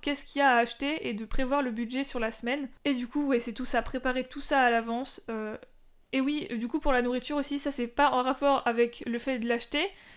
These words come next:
mais, euh, préparer à l'avance, euh, des, du riz ou des pâtes. Genre, moi, le dimanche, je fais cuire beaucoup de riz ou beaucoup de pâtes,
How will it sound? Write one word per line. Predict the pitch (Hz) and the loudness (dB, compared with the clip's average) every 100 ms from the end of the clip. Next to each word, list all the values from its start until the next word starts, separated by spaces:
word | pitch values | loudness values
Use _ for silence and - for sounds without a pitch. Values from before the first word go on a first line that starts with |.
| - | -8
mais, | 247 269 330 - | -2 0 0 2
euh, | 233 220 220 - | 4 4 2 -2
préparer | - 285 302 320 339 - - | -6 0 0 0 -2 -8 0
à | 320 | 4
l'avance, | 320 285 349 392 - - - - | 6 4 0 0 -6 -12 -14 -2
euh, | 262 247 247 247 - | 2 2 2 0 -2
des, | 226 220 254 247 | -6 -2 0 0
du | 233 262 | 2 2
riz | 262 294 | 2 2
ou | 370 | 2
des | 262 | 2
pâtes. | 247 254 370 - | 2 2 0 -4
Genre, | 254 254 269 | 0 0 0
moi, | 277 294 | 0 2
le | 370 | 2
dimanche, | 247 247 247 349 - | 0 -2 -4 -4 -6
je | 240 233 | -4 -4
fais | - 240 | -4 -6
cuire | - 302 320 | -4 -2 -2
beaucoup | 247 269 262 311 | -2 -4 -4 -4
de | 269 | -2
riz | 269 294 | 0 0
ou | 240 | -2
beaucoup | 208 262 - | -2 -4 -4
de | 277 | -8
pâtes, | - 240 - | 0 0 -2